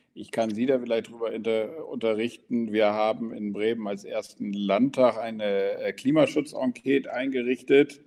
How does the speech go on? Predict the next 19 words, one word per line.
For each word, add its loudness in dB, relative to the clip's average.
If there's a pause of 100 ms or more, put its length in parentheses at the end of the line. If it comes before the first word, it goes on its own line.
(500)
wo 0
wir 2
jetzt 0
nach 0
Wegen 0
suchen, 2
um 0
das 0
auch -2
gerade 4
über 0
die -4
Parteiengrenzen -2
hinweg, 0
die -14
verschiedensten -8
Themen -4
zu -10
besprechen. 2